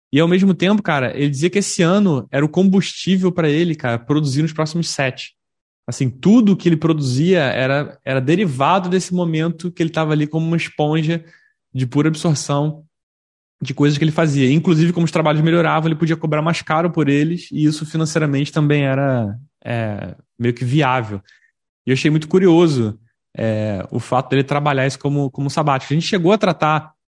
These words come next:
eu acho que no, no episódio que a gente recebeu a, a Jacqueline Hash falando sobre, é, essa relação entre, acho que foi até no Big Quit, é, que tinham empresas, óbvio que poucas, que estavam, inclusive, financiando sabáticos de funcionários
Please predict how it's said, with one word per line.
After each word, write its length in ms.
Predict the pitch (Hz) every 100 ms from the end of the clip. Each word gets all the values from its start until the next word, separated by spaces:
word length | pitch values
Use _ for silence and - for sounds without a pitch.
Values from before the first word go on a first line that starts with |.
| _ _ _ -
eu 120 | 123
acho 180 | 139 -
que 60 |
no, 300 | 143 139 131
no 120 | 117 123
episódio 360 | 127 131 135
que 80 | 135
a 20 |
gente 80 | 127
recebeu 340 | 127 131 123 131
a, 240 | 123 113
a 160 | - 110
Jacqueline 340 | 123 135 135
Hash 280 | 120 127 -
falando 480 | - 127 143 165 135
sobre, 680 | - 135 131 120 110 98 _ _ _ _ _ -
é, 500 | 107 104 98 95 -
essa 220 | 113 -
relação 800 | 127 127 - - 139 151 127 117
entre, 640 | 120 120 117 104 92 87 - - -
acho 120 | -
que 40 | -
foi 100 | 190
até 120 | 202
no 80 | 202
Big 200 | 202 170
Quit, 360 | 147 156 156 - _ _ _ _ _ -
é, 400 | 117 110 104 101 - _ _
que 140 | -
tinham 220 | - 151 185
empresas, 760 | 185 180 151 165 180 190 185 -
óbvio 280 | 131 123 117
que 100 | 131
poucas, 560 | - 123 131 143 147 - _ _ _
que 80 | -
estavam, 340 | 139 143 143 151
inclusive, 360 | 151 135 156
financiando 840 | 156 185 196 233 - 220 165 190 196
sabáticos 760 | - 180 143 151 - - 165
de 80 | 151
funcionários 840 | - 165 175 151 135 139 151 -